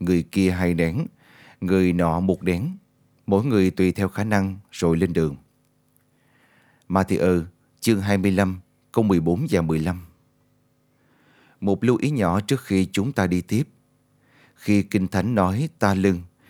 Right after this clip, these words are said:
thì Matthew không nói đến khả năng ca hát hay vẽ, như cách nghĩ của nhiều người về ta lưng. Matthew đang nói về tiền.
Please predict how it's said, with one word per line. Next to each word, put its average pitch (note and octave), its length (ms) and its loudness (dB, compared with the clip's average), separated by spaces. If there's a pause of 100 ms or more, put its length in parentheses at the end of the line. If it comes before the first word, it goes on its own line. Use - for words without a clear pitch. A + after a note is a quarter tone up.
(200)
thì F#2+ 180 2
Matthew G#2 520 0
không G2 220 -2
nói F#2+ 120 2
đến G2 220 2
khả F2+ 160 -2
năng G2 200 -2
ca F2+ 200 -2
hát G#2+ 280 -2
hay F#2+ 200 -2
vẽ, D#2+ 340 -4 (640)
như F#2+ 120 0
cách - 200 -6
nghĩ F2 180 0
của A#2 120 -4
nhiều G#2 200 0
người E2 300 0
về D#2+ 200 0
ta F#2 180 -4
lưng. F#2 180 0 (960)
Matthew A#2 480 0
đang G2+ 160 0
nói B2 200 0
về F2 120 0
tiền. D#2 280 -4